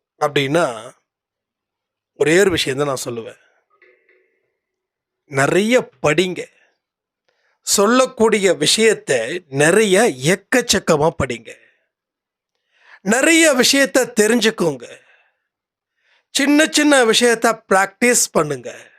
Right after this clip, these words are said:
நீங்க பிராக்டிஸ் பண்ண பண்ண உங்களுடைய நம்பிக்கை அப்படின்ற ஒரு விஷயம் பயங்கரமா வெளிச்சமா இருக்கும். அதாவது, சூரியனுடைய வெளிச்சம் எப்படி இருக்கு?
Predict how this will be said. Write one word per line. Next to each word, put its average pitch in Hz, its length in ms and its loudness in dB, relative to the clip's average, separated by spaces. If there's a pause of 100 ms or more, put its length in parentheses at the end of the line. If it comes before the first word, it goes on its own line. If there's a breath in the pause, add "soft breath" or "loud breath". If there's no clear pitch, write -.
(2000)
நீங்க 269 400 0 (100)
பிராக்டிஸ் 269 540 2
பண்ண 262 400 2
பண்ண 220 340 0 (880)
உங்களுடைய 220 720 2
நம்பிக்கை 190 880 -2
அப்படின்ற 202 760 0
ஒரு 170 260 0
விஷயம் 151 560 -2 (120)
பயங்கரமா 226 1000 0 (140)
வெளிச்சமா 170 460 -4
இருக்கும். - 340 -14 (1400)
அதாவது, 226 420 2 (640)
சூரியனுடைய 269 1080 2
வெளிச்சம் 190 640 -2
எப்படி 175 260 0
இருக்கு? 135 480 -2